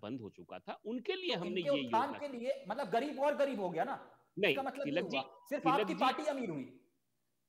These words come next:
Speaker 1: तिलक जी, निरंतर हमारी सरकार इस सारे मुद्दों पे काम करे। जहां तक उत्तर प्रदेश का सवाल है,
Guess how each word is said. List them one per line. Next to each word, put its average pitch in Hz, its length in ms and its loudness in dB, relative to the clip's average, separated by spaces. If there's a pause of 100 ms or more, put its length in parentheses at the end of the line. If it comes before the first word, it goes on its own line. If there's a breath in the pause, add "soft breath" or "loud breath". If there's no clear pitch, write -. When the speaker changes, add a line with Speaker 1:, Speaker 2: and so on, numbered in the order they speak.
(200)
Speaker 1:
तिलक 202 220 2
जी, 190 140 -2
निरंतर 165 540 2
हमारी 143 340 -2
सरकार 98 580 -4 (260)
इस - 220 -12 (760)
सारे 302 180 0
मुद्दों 139 340 0
पे 156 140 -2
काम 104 260 -8
करे। 98 240 -10
जहां 151 220 -6
तक 240 180 -6
उत्तर 226 260 -2
प्रदेश 233 300 -2
का 233 120 2
सवाल 101 360 -2
है, 123 120 -8